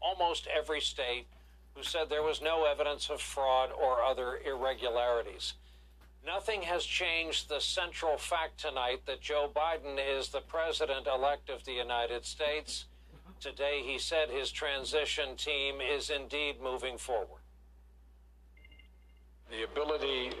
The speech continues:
Speaker 2: uh, for, uh, the administration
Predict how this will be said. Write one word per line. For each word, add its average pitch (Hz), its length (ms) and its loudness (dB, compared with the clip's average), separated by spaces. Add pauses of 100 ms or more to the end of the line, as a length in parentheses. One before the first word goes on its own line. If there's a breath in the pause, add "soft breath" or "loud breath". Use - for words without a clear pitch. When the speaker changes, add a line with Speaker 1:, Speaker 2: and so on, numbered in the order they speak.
(220)
Speaker 2:
uh, 107 260 4
for, 113 460 2 (640 loud breath)
uh, 113 340 4 (140)
the 120 120 -2
administration 123 760 2